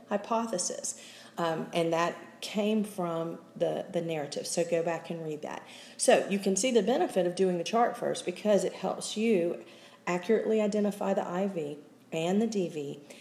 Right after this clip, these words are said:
formulate a proper title, and then formulate a testable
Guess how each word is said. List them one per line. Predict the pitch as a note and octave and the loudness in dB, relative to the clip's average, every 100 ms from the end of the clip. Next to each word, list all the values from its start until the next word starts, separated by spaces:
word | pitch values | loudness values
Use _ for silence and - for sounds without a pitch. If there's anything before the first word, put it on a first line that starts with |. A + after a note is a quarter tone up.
| - - - | -20 -20 -20
formulate | - F#3+ G3+ G#3 G#3 | -2 0 2 2 0
a | G3+ | -2
proper | - - - G3+ G3+ | -6 -10 -6 -2 0
title, | G3+ F#3 F3+ F#3 - | 0 2 0 -2 -10
and | F3+ F3 | -6 -4
then | D#3 D3+ | -4 -8
formulate | - E3+ E3+ E3+ E3+ E3+ | -6 -6 -4 -4 -4 -6
a | - - | -10 -12
testable | - F3 - F#3+ E3+ E3 | -4 -4 -2 -2 -2 -2